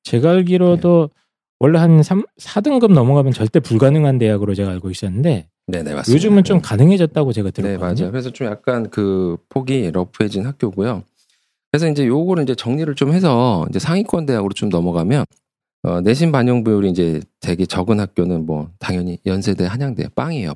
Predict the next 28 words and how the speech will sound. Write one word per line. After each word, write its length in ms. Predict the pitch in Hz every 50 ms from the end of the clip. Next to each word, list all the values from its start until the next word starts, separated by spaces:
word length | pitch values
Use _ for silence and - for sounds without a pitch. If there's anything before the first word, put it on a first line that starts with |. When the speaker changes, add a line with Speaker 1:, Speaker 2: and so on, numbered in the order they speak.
| _
Speaker 2:
빵. 140 | - 90 98
Speaker 1:
예, 40 | 101
예. 340 | 98 87 85 85 82 80 _ -
Speaker 2:
내신 260 | 85 87 87 104 98
반영 220 | 90 87 85 85
안 140 | 73 76 76
합니다. 260 | 82 78 78 76 -
한양대 340 | - 98 131 160 165 156 147
같은 240 | 135 117 - 117 107
경우는 200 | 98 95 92 85
뭐 220 | 80 80 78 76 - _ _ _ _ _ _ _ _
그 260 | - - 87 82 80 - - _ _
학생부 360 | - 123 131 - 147 135 123 101
종합 260 | - 95 90 92 -
같은 440 | 90 87 - - 90 85 82 82 - _
비율이 300 | - - 95 92 90 92
이제 340 | 85 82 - 82 78 76 - - _ _ _ _ _ _ _ _ -
반영되는 440 | - 98 98 104 98 98 90 90
부분이 200 | 85 90 87 87
좀 160 | - - 120 95
있긴 220 | - - 101 104
하지만 420 | 95 90 - 98 113 135 156 160
점수로 480 | - - 104 107 147 151 - 175 165 147
반영되는 500 | 131 107 92 98 98 92 98 90 90 85
부분들은, 600 | 82 87 85 90 90 78 95 - 139 175 208 208 - _ _ -
네, 140 | - 117 113
빵이고. 600 | - - 139 151 147 113 92 117 131 107 80 -
Speaker 1:
네. 320 | - 101 92 92 110 185